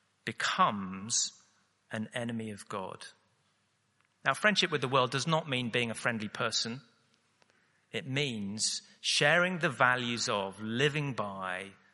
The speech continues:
this world standard, a world that is not wanting to live by the word of God. Friendship like that with the world brings spiritual contamination, pollution.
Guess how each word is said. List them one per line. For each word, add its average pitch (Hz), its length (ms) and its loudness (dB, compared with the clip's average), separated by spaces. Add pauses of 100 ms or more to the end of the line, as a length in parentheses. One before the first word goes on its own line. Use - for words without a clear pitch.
(360)
this - 260 -2
world 110 360 -4
standard, 104 480 -2
a 92 60 -10
world 107 340 -6
that 107 100 -10
is 104 120 -8
not 110 440 -6
wanting 104 400 -12
to 101 120 -12
live 101 440 -10 (160)
by 101 120 -8
the 98 80 -10
word 95 220 -10
of - 140 -16
God. 92 340 -12 (1200)
Friendship 185 580 2
like 139 220 0
that 107 420 -8
with 110 340 -8
the 107 80 -4
world 101 500 -6
brings 98 720 -8 (320)
spiritual 139 1120 0 (840)
contamination, 107 880 -2 (880)
pollution. 110 600 -4